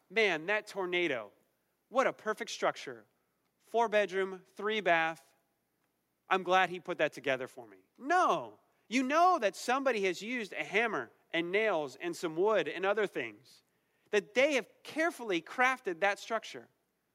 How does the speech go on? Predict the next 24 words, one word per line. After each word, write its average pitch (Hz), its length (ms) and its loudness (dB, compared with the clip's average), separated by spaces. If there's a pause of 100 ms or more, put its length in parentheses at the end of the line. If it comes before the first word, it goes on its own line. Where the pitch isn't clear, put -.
(300)
And 240 160 0
yet 277 160 0
there 233 160 4
is 202 260 0
complexity 202 880 -4
all 277 440 2
over 262 480 2
creation. 196 640 -4 (1200)
Everywhere, 254 680 2
evidence 277 540 -2
after 190 360 -4
evidence 247 540 -2
after 180 460 -4
evidence. 135 600 -4
And 180 140 -6
I 277 220 0
would 285 180 -10
say, 160 300 -2
not 240 280 -4
just 220 200 -10
in 156 120 -6
spite 226 380 -8
of 190 100 -6
evidence, 170 400 -6